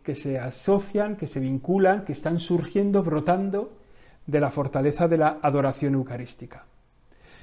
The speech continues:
Bueno, la Eucaristía hace la Iglesia y la Iglesia celebra, hace la Eucaristía. Por eso,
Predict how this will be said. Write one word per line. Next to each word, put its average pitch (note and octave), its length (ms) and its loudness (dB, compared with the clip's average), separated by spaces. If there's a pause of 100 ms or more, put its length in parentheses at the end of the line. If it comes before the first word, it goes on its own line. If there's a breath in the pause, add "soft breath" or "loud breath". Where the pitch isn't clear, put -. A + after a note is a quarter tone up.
(140)
Bueno, G#3+ 260 0 (640 soft breath)
la D3 500 6
Eucaristía F3+ 920 2
hace G3 360 0
la C3+ 120 0
Iglesia B2+ 580 -6 (720)
y A3+ 80 0
la G#3 120 4
Iglesia D3 640 0
celebra, C#3 720 -2 (300)
hace - 440 -4 (120)
la C#3+ 120 2
Eucaristía. B2+ 640 -4 (880 soft breath)
Por D3+ 120 0
eso, F3+ 300 4